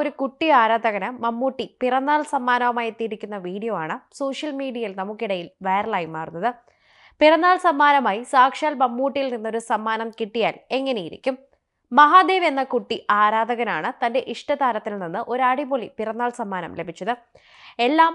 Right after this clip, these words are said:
മമ്മൂട്ടി ആരാധകരുടെയും ആഗ്രഹമാണ് അദ്ദേഹത്തിന് ജീവിതത്തിൽ ഒരിക്കലെങ്കിലും നേരിട്ട് കാണണമെന്നത്. അതാണ് ഇപ്പോൾ ഈ കുട്ടി ആരാധകന് സാധിച്ചു ലഭിച്ചത്. അതിന്റെ സന്തോഷത്തിലാണ് ഇപ്പോൾ ഈ കുട്ടിത്താരം. നിർമ്മാതാവും മമ്മൂട്ടിയുടെ മേക്കപ്പ് മാനുമായ ജോർജാണ് ഈ മനോഹര വീഡിയോ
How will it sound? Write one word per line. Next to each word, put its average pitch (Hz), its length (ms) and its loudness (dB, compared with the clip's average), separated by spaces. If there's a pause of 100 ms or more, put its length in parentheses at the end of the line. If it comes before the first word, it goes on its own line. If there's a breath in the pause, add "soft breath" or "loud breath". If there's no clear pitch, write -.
മമ്മൂട്ടി 262 380 0 (100)
ആരാധകരുടെയും 240 640 0 (100)
ആഗ്രഹമാണ് 240 520 -2 (120)
അദ്ദേഹത്തിന് 208 480 -4 (120)
ജീവിതത്തിൽ 240 400 -6 (140)
ഒരിക്കലെങ്കിലും 240 680 -4
നേരിട്ട് 233 380 -6
കാണണമെന്നത്. 170 520 -4 (440 soft breath)
അതാണ് 302 340 4 (140)
ഇപ്പോൾ 269 280 0
ഈ - 20 -12 (120)
കുട്ടി 285 280 -4 (100)
ആരാധകന് 220 440 -2 (120)
സാധിച്ചു 202 400 -4
ലഭിച്ചത്. 180 320 -8 (560 soft breath)
അതിന്റെ 339 400 4
സന്തോഷത്തിലാണ് 233 720 0 (160)
ഇപ്പോൾ 247 300 0
ഈ - 20 -8 (100)
കുട്ടിത്താരം. 185 520 -6 (440)
നിർമ്മാതാവും 262 720 4
മമ്മൂട്ടിയുടെ 277 600 0
മേക്കപ്പ് 294 380 -4
മാനുമായ 208 520 -2 (180)
ജോർജാണ് 262 560 2 (120)
ഈ 294 40 -4 (100)
മനോഹര 240 400 -2 (120)
വീഡിയോ 185 240 -6